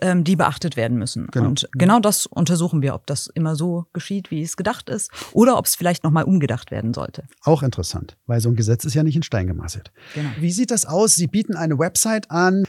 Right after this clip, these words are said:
Speaker 2: die sich speziell darum kümmert, dass Menschen mit Behinderungen an der Gesellschaft dieselben Chancen der Teilhabe haben wie Menschen ohne Behinderung.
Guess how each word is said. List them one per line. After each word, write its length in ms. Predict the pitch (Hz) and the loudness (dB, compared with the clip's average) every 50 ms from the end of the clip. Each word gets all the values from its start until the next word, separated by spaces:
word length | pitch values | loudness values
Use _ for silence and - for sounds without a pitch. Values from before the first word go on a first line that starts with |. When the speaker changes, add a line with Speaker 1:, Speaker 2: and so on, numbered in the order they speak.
| - - | 0 2
Speaker 2:
die 120 | 151 156 | 2 4
sich 180 | 135 165 127 - | 4 4 2 0
speziell 800 | - - 147 - - - - 143 151 165 180 196 208 208 208 | 0 0 -2 0 0 0 2 4 4 6 6 6 4 4 4
darum 260 | - 190 160 143 156 143 | 2 2 2 2 2 2
kümmert, 420 | - - 190 190 190 185 180 - | 2 4 4 6 6 4 4 2
dass 220 | 156 151 131 - | 2 2 2 2
Menschen 460 | - 131 139 156 185 180 - - 185 160 | 2 2 4 4 2 2 2 2 2 2
mit 160 | 139 127 - | 2 2 0
Behinderungen 720 | - 127 113 135 170 190 190 185 165 165 170 170 170 160 | 0 2 4 4 6 6 4 4 4 4 4 4 4 2
an 100 | 147 143 | 2 2
der 140 | 135 135 127 | 2 2 2
Gesellschaft 560 | 123 123 110 127 143 147 - 170 147 - - | 2 2 2 2 2 2 2 0 0 0 0
dieselben 380 | 135 120 110 131 139 160 175 175 | 0 2 4 4 4 4 4 2
Chancen 400 | - - 131 127 135 135 123 143 | 0 0 0 0 0 0 2 2
der 100 | 135 120 | 0 0
Teilhabe 520 | - 113 117 123 120 123 131 123 123 120 | 0 0 0 2 2 2 2 2 2 0
haben 200 | 117 120 120 123 | 0 0 0 0
wie 80 | 120 113 | 0 0
Menschen 320 | 110 107 107 - - - | 0 -2 -2 -4 -8 -10
ohne 280 | - 127 143 165 190 185 | -4 -2 0 0 0 2
Behinderung. 520 | 170 160 156 175 170 170 170 165 170 160 | 2 0 0 0 0 0 0 0 -2 -4